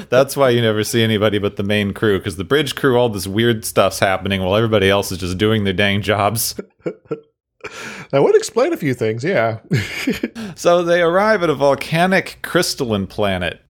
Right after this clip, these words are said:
Speaker 1: with a breathable atmosphere. Nothing about this planet makes sense. It's a giant crystal with volcanoes and an atmosphere.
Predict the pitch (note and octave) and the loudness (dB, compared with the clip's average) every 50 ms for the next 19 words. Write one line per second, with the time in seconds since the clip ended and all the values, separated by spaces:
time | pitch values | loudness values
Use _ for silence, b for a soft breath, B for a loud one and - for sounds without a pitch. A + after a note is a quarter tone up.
0 | _ _ _ _ - A2 A2 G#2+ - G#2 F#2+ B2 C3+ D#3 F3 E3+ D3 D#3 C#3+ C#3 | _ _ _ _ -4 -2 -2 -2 -2 -6 -4 -2 0 2 2 2 0 -2 -4 -6
1 | C3+ - C#3 C3+ C3 B2+ B2 A2+ A#2 B2 C3+ C3+ C3+ B2 A2 - - - - B2 | -6 -4 -2 0 0 0 0 0 0 -2 -2 -2 -4 -4 -4 -6 -8 -6 -2 0
2 | A2+ G2+ G#2 A2+ C3 E3+ F3 - F3 C#3 B2+ A2+ A#2+ A2+ G#2+ G2 G2+ F2+ - - | 0 0 2 2 2 2 2 0 -2 -4 0 2 2 2 2 2 -2 -6 -4 0
3 | A2 G#2+ G#2 G2 F#2 F#2 F#2+ F#2 F2 - - - G2+ F2+ - - F2 - G#2 G2+ | 0 2 2 2 0 0 0 -2 -2 -4 -2 -2 0 0 -2 -4 -8 -8 -8 -2
4 | - B2 C3+ D#3 D#3+ D3 B2 - - C3 C3 B2 - - D3+ C3+ C3 B2+ B2 - | 0 2 2 2 2 0 -2 -2 -2 0 0 0 -2 -2 -2 0 0 0 -2 -6
5 | - _ G#2 G#2+ A#2 A#2 - - C3+ B2+ A#2+ A#2 - A#2 A2+ A#2 A#2 A#2+ A#2 A#2+ | -12 _ -2 0 0 0 0 2 2 2 2 0 -2 -2 -2 0 2 2 4 4
6 | A#2 A#2 G#2+ - - - - A2+ A2+ A#2 A#2 A2+ G#2+ A2+ A2+ A#2 B2+ A#2 A2 - | 2 2 0 -4 -8 -4 -2 0 2 2 2 2 2 0 0 0 -2 -4 -6 -6
7 | - - C3 B2+ B2+ B2+ B2+ B2+ A2+ | -4 -2 0 2 2 2 0 0 -2